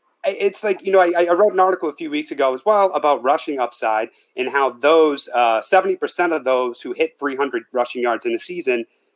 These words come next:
typically end up being a Q B one. Uh, Gardner Minshew hit that mark, and Gardner Minshew could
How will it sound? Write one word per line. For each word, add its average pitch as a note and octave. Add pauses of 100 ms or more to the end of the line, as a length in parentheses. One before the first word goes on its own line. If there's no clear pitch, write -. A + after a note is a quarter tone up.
typically F3
end C#3+
up C3+
being C3
a B2
Q C3
B A#2+
one. B2+ (360)
Uh, B2
Gardner E3+
Minshew E3+
hit -
that C3+
mark, - (340)
and D3
Gardner F3+
Minshew F3+
could D#3